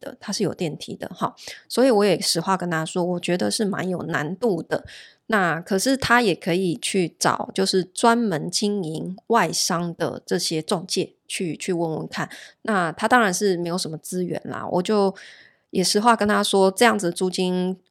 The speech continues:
我是没有办法承接的，因为在我的这个模式里面，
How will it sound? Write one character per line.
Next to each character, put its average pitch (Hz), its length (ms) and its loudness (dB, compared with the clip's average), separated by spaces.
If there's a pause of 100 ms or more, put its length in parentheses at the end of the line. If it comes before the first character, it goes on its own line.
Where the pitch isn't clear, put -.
(160)
我 170 240 6
是 254 180 2
没 214 100 2
有 170 120 2
办 165 180 2
法 147 140 -8
承 - 280 -8
接 151 240 -6 (120)
的， - 200 -4
因 202 200 -2
为 196 260 2
在 175 300 0
我 - 160 2
的 170 100 -2
这 254 100 -4
个 233 120 0
模 147 180 -4
式 190 220 -2
里 170 120 -4
面， 175 240 -2